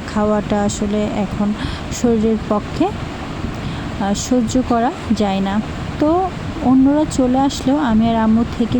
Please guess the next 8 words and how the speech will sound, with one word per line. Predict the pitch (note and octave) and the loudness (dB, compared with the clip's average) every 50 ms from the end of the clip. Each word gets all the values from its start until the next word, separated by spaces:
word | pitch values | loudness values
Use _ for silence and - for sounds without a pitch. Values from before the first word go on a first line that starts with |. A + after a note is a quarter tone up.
| A#3 | 0
গিয়েছিলাম। | B3 B3+ A#3+ A3+ - - - G#3 G#3 A#3 E4 F4+ - - - - - - - - | 2 2 0 0 0 -2 -2 0 0 0 0 -2 -4 -6 -8 -8 -8 -8 -4 -2
আর | G#3+ G#3 | 0 0
এটা | G#3 G3+ G3+ - A3 | 0 0 2 2 2
হচ্ছে | A3 G#3+ A3 G#3+ - - A3+ | 2 2 2 0 0 0 0
এর | G#3+ G#3+ G3+ - - | 2 2 0 -2 -2
পরদিনের | G#3+ G3+ G3 F#3+ F#3 - G#3+ G#3 G#3+ G#3+ A3 | 0 0 0 0 0 0 2 2 2 2 2
সকালের | - - - A#3+ A#3 A#3 - C4 C4 C#4 D4 C#4+ C4 - - | 0 -2 -2 -2 -2 0 0 2 2 4 2 2 0 -2 -2
খাবার, | A3+ G#3 G3+ G#3+ A#3+ | -2 0 0 0 0